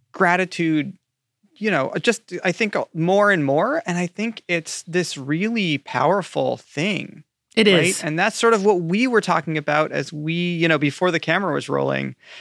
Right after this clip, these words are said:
Speaker 1: just, like, how powerful it can be, which, which is super cool.
Speaker 2: Yeah. And I mean, I mean, it's scientific. It's been, it's been scientifically proven that when you are grateful, something larger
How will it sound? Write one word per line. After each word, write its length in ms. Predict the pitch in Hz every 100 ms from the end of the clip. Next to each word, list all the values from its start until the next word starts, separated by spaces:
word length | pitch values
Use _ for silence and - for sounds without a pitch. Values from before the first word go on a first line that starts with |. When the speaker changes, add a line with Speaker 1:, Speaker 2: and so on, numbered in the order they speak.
| -
Speaker 1:
just, 260 | - 175 -
like, 220 | 156 151
how 520 | - 165 160 165 165
powerful 460 | 160 143 165 165 151
it 80 | 131
can 140 | 131
be, 420 | 143 185 - 151 _ -
which, 400 | 147 131 - -
which 240 | 156 156
is 100 | 180
super 360 | - 277 269 131
cool. 340 | - - - _ _ _ _ _ _ _ - -
Speaker 2:
Yeah. 260 | 359 247 -
And 200 | 285 247
I 80 |
mean, 200 | 302 277 -
I 40 |
mean, 140 | 277 277
it's 140 | 370
scientific. 720 | - 370 294 - 311 - 165
It's 160 | 196 214
been, 300 | 214 294 262
it's 240 | 240 247
been 340 | - 277 254 - _ -
scientifically 720 | - 240 214 233 208 214 185
proven 600 | 160 208 247 175 151 151 -
that 480 | 175 170 160 160 - - - - - _ _ - - - - - 214 -
when 200 | 208 196
you 200 | 190 233
are 160 | 202 170
grateful, 840 | 185 202 - - 175 165 165 - _ _ _
something 520 | - - 233 226 220 196
larger 1040 | 185 185 190 220 175 180 170 165 160